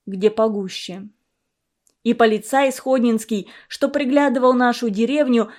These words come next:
присутулился, не разгонял нас, когда втроем мы собирались у околицы,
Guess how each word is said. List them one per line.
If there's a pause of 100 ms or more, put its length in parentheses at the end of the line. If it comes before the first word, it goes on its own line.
(180)
присутулился, (300)
не
разгонял
нас, (200)
когда
втроем
мы
собирались
у
околицы,